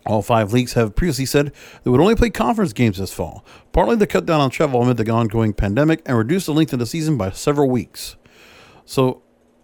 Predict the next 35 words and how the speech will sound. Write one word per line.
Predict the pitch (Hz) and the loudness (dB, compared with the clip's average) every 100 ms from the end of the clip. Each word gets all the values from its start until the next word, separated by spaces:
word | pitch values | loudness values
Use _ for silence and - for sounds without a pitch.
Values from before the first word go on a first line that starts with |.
| - | -10
Fox | - - 196 - - - | -2 -2 -2 -6 -12 -14
Sports | - - 151 143 | -8 0 0 0
and | - | -2
E | - | 0
S | 156 | 0
P | - | 2
N's | 156 127 | -2 0
college | - 139 135 | 0 0 -2
football | 131 120 117 | -6 -4 -4
schedules | - 131 113 104 | -2 -4 -4 -6
were | 120 | -2
already | 139 160 | 0 2
in | 175 | 0
flux | - 156 123 123 - - - - | 0 0 0 0 -8 -20 -20 -10
before | - 127 - 156 156 151 | -6 -6 -4 2 4 4
these | 127 123 | 2 0
new | 117 117 | 0 2
announcements, | 117 190 180 - - - - - - - _ - | 2 2 0 -4 -12 -16 -20 -20 -20 -20 _ -4
as | 120 117 110 | 0 2 2
leagues | 110 147 - | 0 0 -2
call | - 131 123 | 0 2 2
out | 120 | 0
their | 107 | 0
non-conference | 107 127 143 139 131 117 110 104 | 2 2 0 -2 -2 -2 -2 -6
slates | - 175 185 175 | -2 0 0 -2
and | - 117 | -6 -2
push | - 131 | 0 -2
the | 120 110 | -2 -4
date | 107 123 127 | -2 0 0
of | 113 - - | -2 -6 -12
season | - 139 120 | -4 0 2
opening | 208 185 135 139 | 2 2 2 0
into | - 123 120 | -2 -2 0
late | 123 233 - | 0 -2 -2
September. | 131 104 104 90 50 | -4 -4 -6 -6 -10